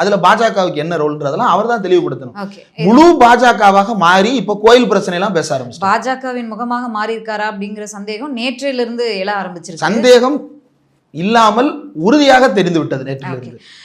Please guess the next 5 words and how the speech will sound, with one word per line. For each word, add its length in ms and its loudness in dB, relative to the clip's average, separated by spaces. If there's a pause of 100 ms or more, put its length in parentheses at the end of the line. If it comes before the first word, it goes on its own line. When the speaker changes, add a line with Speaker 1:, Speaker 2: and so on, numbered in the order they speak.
(140)
Speaker 2:
இப்போ 160 -6 (920)
ஏன் 220 -2
ரெண்டாயிரத்தி 380 -2 (120)
ஒண்ணுல 260 -4 (220)
சட்டமன்ற 340 -6